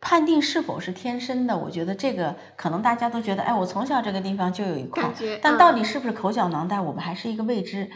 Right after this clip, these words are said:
Speaker 2: 嗯。
Speaker 1: 一定要到医院来找医生面诊之后，确定到底是口角囊袋，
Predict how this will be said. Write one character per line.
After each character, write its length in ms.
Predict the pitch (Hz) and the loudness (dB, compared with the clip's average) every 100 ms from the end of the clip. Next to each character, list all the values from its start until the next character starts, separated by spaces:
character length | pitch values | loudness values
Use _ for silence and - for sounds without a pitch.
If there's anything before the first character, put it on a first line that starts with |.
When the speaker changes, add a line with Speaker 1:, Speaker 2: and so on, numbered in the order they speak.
| - - | -14 -2
Speaker 2:
嗯。 80 | |
Speaker 1:
一 40 | 214 | 0
定 120 | 269 | 4
要 140 | 269 | 4
到 160 | 254 233 | 4 4
医 80 | 233 | 4
院 220 | 269 240 | 2 2
来 140 | 196 | 0
找 180 | 214 165 | 0 -2
医 100 | 185 | -2
生 160 | 220 262 | -2 0
面 200 | 302 220 | 0 0
诊 160 | - - | -4 -6
之 100 | 202 | -6
后， 240 | 214 - - - _ | -6 -8 -12 -20 _
确 240 | - 311 | 0 2
定 240 | 254 226 220 | 2 0 6
到 180 | 311 180 | 6 6
底 120 | 170 | 0
是 160 | - | -2
口 280 | - - 277 | -6 0 0
角 220 | - 220 | 2 0
囊 240 | 170 143 170 | 0 -4 -4
袋， 200 | 175 | -4